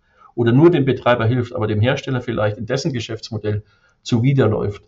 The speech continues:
oder anderen Beteiligten, die in dieser Kooperation,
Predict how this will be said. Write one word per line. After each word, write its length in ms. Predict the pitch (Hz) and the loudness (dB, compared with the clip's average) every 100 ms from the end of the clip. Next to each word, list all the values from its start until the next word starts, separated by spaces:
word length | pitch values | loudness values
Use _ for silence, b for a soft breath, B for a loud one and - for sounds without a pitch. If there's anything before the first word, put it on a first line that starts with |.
| b b b | b b b
oder 240 | - 104 - | -2 2 4
anderen 340 | 175 147 131 | 4 4 2
Beteiligten, 640 | 117 - 110 107 104 - | 0 0 2 2 -2 -6
die 100 | 113 | -6
in 60 | 110 | -4
dieser 200 | 104 104 | -2 -2
Kooperation, 880 | - 104 107 104 98 104 107 104 | -2 -4 -2 -2 -2 -2 0 0